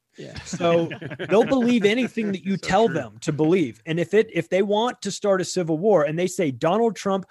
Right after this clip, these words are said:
Speaker 2: lost, he knows he lost, he refuses to leave, he's, he's, he's decided he's going to be president forever,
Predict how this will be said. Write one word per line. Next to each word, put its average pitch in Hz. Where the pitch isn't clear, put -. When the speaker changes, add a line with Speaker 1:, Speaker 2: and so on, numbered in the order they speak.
Speaker 2:
lost, 156
he 139
knows 139
he 240
lost, 226
he 170
refuses 196
to 226
leave, 185
he's, 165
he's, 143
he's 151
decided 185
he's 165
going 190
to 170
be 160
president 185
forever, 160